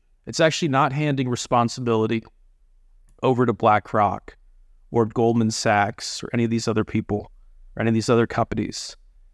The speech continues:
It's actually to understand this is a different technology. Just like someone doesn't write my emails for me, right? I don't have a little email scribe.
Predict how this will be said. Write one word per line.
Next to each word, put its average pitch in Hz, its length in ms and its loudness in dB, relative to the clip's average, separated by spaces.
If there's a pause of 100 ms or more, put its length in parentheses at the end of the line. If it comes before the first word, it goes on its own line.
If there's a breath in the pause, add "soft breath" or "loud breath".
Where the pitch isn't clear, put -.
(340)
It's 139 180 -4
actually 165 360 2
to 131 120 0
understand 135 500 -2
this 135 180 -6
is 123 60 -6
a - 20 -6
different 123 380 -2
technology. 123 760 -2 (400)
Just 165 180 0
like 170 120 2
someone 165 300 0
doesn't 147 240 2
write 127 240 0
my 123 140 0
emails 120 560 -2
for 117 220 -2
me, - 320 -8 (580)
right? 123 160 -2
I 127 100 2
don't 143 160 2
have 135 200 0
a 135 40 -2
little 131 280 -2
email 135 340 2
scribe. 107 640 0